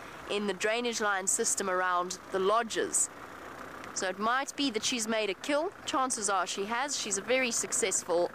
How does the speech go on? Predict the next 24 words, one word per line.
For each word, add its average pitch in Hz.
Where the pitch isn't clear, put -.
leopardess, 190
and 190
she's -
probably 262
gone 180
back -
to -
fetch -
her 196
little 180
ones, 151
or 190
at 196
least 240
I 247
hope 277
that's 208
the -
case. -
Otherwise, 311
she's -
just 254
going 208
across, -